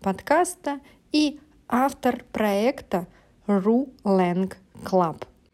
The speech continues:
Один раз в две недели вы слушаете новые глаголы, их формы и примеры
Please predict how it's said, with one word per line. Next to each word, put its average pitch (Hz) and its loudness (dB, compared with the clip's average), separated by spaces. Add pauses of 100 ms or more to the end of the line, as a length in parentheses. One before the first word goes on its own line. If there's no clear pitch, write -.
(240)
Один 240 6
раз 285 4
в 190 -4
две 208 2
недели 208 0
вы 202 0
слушаете 247 -2 (320)
новые 277 4
глаголы, 196 2 (360)
их 240 0
формы 214 2
и 285 -4
примеры 226 2